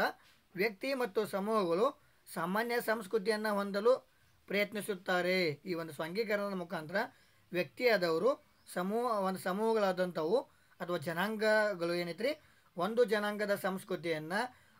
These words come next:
ಒಂದು ಜನಾಂಗದ ಮತ್ತೊಂದು ಜನಾಂಗದ ಸಂಸ್ಕೃತಿಗೆ ಒಂದೇನೈತ್ರಿ, ಒಂದ ಹೊಂದುವಂಥದ್ದು, ಒಂದೇನೈತ್ರಿ, ತಾಳೆ ಆಗುವಂಥದ್ದು. ಈ ಸ್ವಾಂಗೀಕರಣ ಇದರ ಒಂದೇನೈತ್ರಿ, ವ್ಯಕ್ತಿ ಮತ್ತು ಸಮೂಹಗಳು ಸಾಮಾನ್ಯ ಸಂಸ್ಕೃತಿಯನ್ನ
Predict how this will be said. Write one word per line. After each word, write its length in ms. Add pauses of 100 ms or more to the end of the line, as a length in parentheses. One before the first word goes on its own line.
ಒಂದು 420
ಜನಾಂಗದ 540
ಮತ್ತೊಂದು 520
ಜನಾಂಗದ 420
ಸಂಸ್ಕೃತಿಗೆ 800 (300)
ಒಂದೇನೈತ್ರಿ, 580 (300)
ಒಂದ 140 (320)
ಹೊಂದುವಂಥದ್ದು, 1040 (460)
ಒಂದೇನೈತ್ರಿ, 520
ತಾಳೆ 260
ಆಗುವಂಥದ್ದು. 880 (300)
ಈ 160
ಸ್ವಾಂಗೀಕರಣ 640 (480)
ಇದರ 200
ಒಂದೇನೈತ್ರಿ, 720 (200)
ವ್ಯಕ್ತಿ 300
ಮತ್ತು 240
ಸಮೂಹಗಳು 480
ಸಾಮಾನ್ಯ 420
ಸಂಸ್ಕೃತಿಯನ್ನ 640